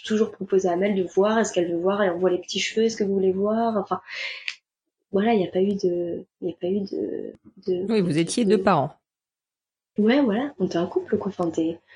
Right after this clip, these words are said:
Speaker 1: enfin, moi, je me suis pas sentie anormale, entre guillemets, ou, ou différente, ou je sais pas que, quel mot je peux employer, mais je me suis sentie, bah, comme n'importe quel couple qui passe la porte des maternités.
Speaker 2: D'accord. Et donc,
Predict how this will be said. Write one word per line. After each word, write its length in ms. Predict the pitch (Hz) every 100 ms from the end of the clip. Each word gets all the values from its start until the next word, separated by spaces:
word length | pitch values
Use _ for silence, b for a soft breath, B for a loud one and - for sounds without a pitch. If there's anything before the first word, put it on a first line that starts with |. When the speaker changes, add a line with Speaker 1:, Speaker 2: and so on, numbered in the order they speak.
| -
Speaker 1:
enfin, 120 | 196
moi, 100 | 254
je 60 | 233
me 60 |
suis 140 | 185 -
pas 120 | 208
sentie 420 | 208 190 - -
anormale, 520 | 214 214 214 214 220 202
entre 220 | 190 196
guillemets, 640 | 180 185 190 214 240 240
ou, 320 | 208 185 190 180 b b 202
ou 40 |
différente, 760 | 190 202 208 196 208 233 226
ou 120 | - 196
je 80 | 190
sais 180 | 202
pas 120 | 202 190
que, 200 | - 214 - _
quel 140 | 202 196
mot 120 | 214
je 80 | -
peux 120 | 185
employer, 380 | 185 - 277 294
mais 160 | 190
je 80 | 185
me 60 | 185
suis 160 | -
sentie, 360 | 185 185 - 202
bah, 260 | 180 175 -
comme 340 | - 208 202 190 B B -
n'importe 260 | 214 220
quel 140 | 196 190
couple 300 | 233 - 196
qui 160 | 196
passe 200 | 208 202
la 100 | -
porte 280 | - 196 -
des 160 | 196 185
maternités. 460 | 180 185 185 190 - 233 _ _ _ b b _ _ _ _ - -
Speaker 2:
D'accord. 400 | - - 180 - _ _ _ _ _ _ B B B B B B _ -
Et 120 | 202
donc, 380 | 202 294 -